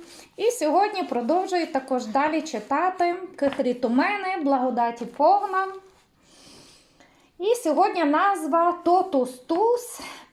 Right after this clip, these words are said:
під покровом Марії. В наших життєвих проблемах можна, звісно, молитися про зцілення,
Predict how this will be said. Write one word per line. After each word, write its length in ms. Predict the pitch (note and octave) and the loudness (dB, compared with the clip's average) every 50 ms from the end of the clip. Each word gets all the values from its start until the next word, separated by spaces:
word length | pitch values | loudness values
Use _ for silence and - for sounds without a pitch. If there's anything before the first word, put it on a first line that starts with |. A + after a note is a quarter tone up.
| _ - | _ -4
під 280 | F4 G4+ - - - | -2 -2 -2 0 0
покровом 760 | - B3+ B3 B3+ - C4 C4+ C4+ D4 D#4 D#4+ D#4 D#4 D4+ D#4 - - _ - | 0 0 0 2 2 2 4 4 4 4 2 0 0 -2 -6 -8 -10 _ 0
Марії. 720 | B3+ B3+ B3 B3+ B3+ B3 B3 B3 A3+ G3+ F#3 F3 F3 E3+ E3+ E3+ F3 F3 F#3+ F#3 _ - - - _ - - - - - - - - - - - | 2 4 4 4 4 2 0 -2 -4 -6 -6 -8 -10 -12 -14 -14 -16 -18 -20 -20 _ -20 -20 -20 _ -20 -20 -20 -20 -20 -20 -20 -20 -18 -6 -2
В 40 | C4+ | -2
наших 400 | E4 G#4+ A#4 - - E4+ C#4 C4+ | 0 0 0 0 0 0 0 0
життєвих 520 | B3+ D4+ D4 - E4 F#4+ G#4 G#4+ G#4+ G#4 | 0 0 0 0 0 0 2 2 0 0
проблемах 680 | - D4+ C#4+ B3+ C#4 E4 F#4+ A4 G#4+ F#4 C4 - - C4+ | 2 2 2 4 4 4 4 4 2 0 -2 0 2 4
можна, 400 | C#4 D4 G4 F#4+ F4+ F4 D4 C4 | 4 4 4 2 0 0 0 0
звісно, 440 | A3 A3 D4 F4+ G4 - F4 D#4 | 0 -2 -2 -4 -4 -2 0 2
молитися 680 | C4+ B3+ B3 B3 C4+ D#4+ G4+ G4+ - F#4 F4+ - D#4+ D#4 | 4 4 4 4 4 2 2 0 -2 -2 -2 -2 -2 -2
про 160 | - D#4 D#4 | -2 -2 -4
зцілення, 720 | D#4 - - - E4+ D#4 C#4 G3 D#3 F3+ F3+ F3+ E3+ - | -4 -6 -6 -4 -2 0 0 -2 -2 -4 -8 -10 -12 -14